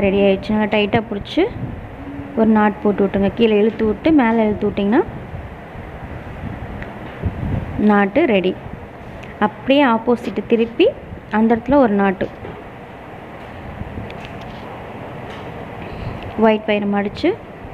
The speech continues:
ப்ளூ வயரை சுத்தி ஒயிட் மேல, ப்ளூ உள்ள விட்டு, இந்த பக்கம் நாட் ஜாயின் பண்ணியாச்சு. இப்ப அதே மாதிரி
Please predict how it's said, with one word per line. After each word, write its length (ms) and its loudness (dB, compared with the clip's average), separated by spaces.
ப்ளூ 140 8
வயரை 300 4
சுத்தி 300 2
ஒயிட் 280 4
மேல, 460 4
ப்ளூ 220 8
உள்ள 260 6
விட்டு, 380 4
இந்த 200 10
பக்கம் 320 4
நாட் 320 4
ஜாயின் 320 4
பண்ணியாச்சு. 520 2
இப்ப 360 4
அதே 280 4
மாதிரி 500 4